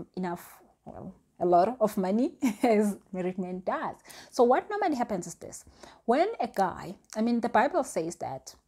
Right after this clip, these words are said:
it's not good for a man to be alone. Now, that, the Bible also doesn't say that it's not good for a woman to be alone.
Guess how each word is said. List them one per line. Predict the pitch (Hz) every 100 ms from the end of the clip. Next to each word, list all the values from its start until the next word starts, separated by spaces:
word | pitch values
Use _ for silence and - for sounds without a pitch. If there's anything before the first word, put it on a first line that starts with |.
| _ 220
it's | 208
not | 208 208
good | 202 185
for | - 190
a | 170
man | 175 170
to | -
be | 160
alone. | 160 165 170 160 _ _ _ - - - 202
Now, | 208 180 - - _ _ -
that, | 170 214 370 415 - - - _ _ _ _ _ _ -
the | 240
Bible | 262 285 311
also | 269 269
doesn't | 214 196 196
say | - 370
that | 254 190
it's | 196
not | 202 202 -
good | 202
for | 208
a | 185 180
woman | 233 247
to | -
be | 175
alone. | 180 190 180